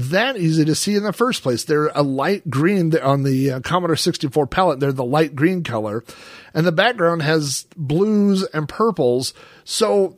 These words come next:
it all kind of blurs together. So you have to pay attention to see where the gargoyles are in the first place. Uh, and then when they get, gets darker and darker,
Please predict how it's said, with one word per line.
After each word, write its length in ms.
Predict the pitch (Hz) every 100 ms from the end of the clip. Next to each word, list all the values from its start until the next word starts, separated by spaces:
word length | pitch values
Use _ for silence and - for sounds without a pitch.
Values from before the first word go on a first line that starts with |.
| -
it 120 | 175
all 320 | 185 208 254 285
kind 360 | - 226 262
of 320 | 277 240 220 -
blurs 500 | 147 175 226 233 -
together. 460 | 175 160 202 220
So 140 | - 196
you 100 | 180
have 140 | 226
to 80 | 196
pay 180 | 185 175
attention 540 | - 185 165 151 139
to 120 | 147
see 640 | - - 190 214 175 147 139 - - - -
where 180 | 151 202
the 100 | 180
gargoyles 560 | 151 175 156 160 143
are 180 | 147 151
in 80 | 156
the 60 | -
first 400 | - 320 - -
place. 460 | 110 95 107 - - - - - -
Uh, 280 | 165 160 165 -
and 120 | 185
then 140 | 208
when 120 | 196 202
they 140 | 202
get, 540 | 185 190 170 _ -
gets 240 | 139 185 -
darker 400 | 180 190 202 190
and 140 | 147
darker, 640 | 170 214 196 147 139 120